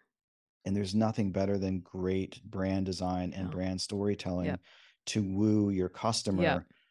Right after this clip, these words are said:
Speaker 1: uh, amongst all the noise,
Speaker 2: Yep.
Speaker 1: because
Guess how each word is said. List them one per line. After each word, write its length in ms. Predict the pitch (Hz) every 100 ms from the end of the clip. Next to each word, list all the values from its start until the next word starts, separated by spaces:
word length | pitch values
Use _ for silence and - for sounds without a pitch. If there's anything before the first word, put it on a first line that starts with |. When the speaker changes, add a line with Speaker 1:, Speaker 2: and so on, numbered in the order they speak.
| _ _
Speaker 1:
uh, 340 | 104 92 92 90
amongst 460 | 101 101 107 - -
all 160 | 98 92
the 100 | 90
noise, 580 | 95 104 104 90 82 -
Speaker 2:
Yep. 60 |
Speaker 1:
because 460 | 90 - 101 90